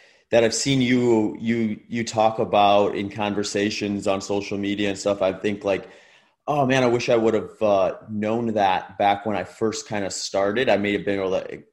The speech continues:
accelerate the process <laughs> I took a little bit," although, um, uh, all things considered, I feel like I'm, I found a sweet spot for me personally, uh, within the context of the sport I do. But, um, it,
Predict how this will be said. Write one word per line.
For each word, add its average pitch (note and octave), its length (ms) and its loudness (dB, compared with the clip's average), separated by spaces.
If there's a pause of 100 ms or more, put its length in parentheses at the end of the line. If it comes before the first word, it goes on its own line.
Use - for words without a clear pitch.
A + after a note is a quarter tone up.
(100)
accelerate G#2 600 2
the G2+ 80 -4
process G#2 480 -2
<laughs> G#2 100 2
I - 20 0
took D#3 280 0
a D3+ 60 2
little D3 220 2
bit," D#3 320 0
although, G#2 500 4
um, F#2+ 240 -4 (480)
uh, G#2 340 2
all A2 200 4
things G#2 300 -4
considered, G#2 520 -4
I G2 80 0
feel G2 220 -4
like F#2+ 200 -2
I'm, F#2 320 -6 (120)
I F2+ 60 -12 (100)
found G2 240 -4
a F#2 60 -8
sweet - 340 -10
spot - 320 -2
for F#2+ 80 -10
me G2 160 -6
personally, G2 840 -8 (300)
uh, G2 260 2
within G#2 220 -2
the G2 100 -4
context G2 420 -6
of F2+ 60 -8
the F2+ 60 -6
sport A2 360 0
I F#2+ 120 2
do. F#2+ 240 -4
But, F#2+ 280 -2 (460)
um, G2 440 -2 (500)
it, B2+ 380 2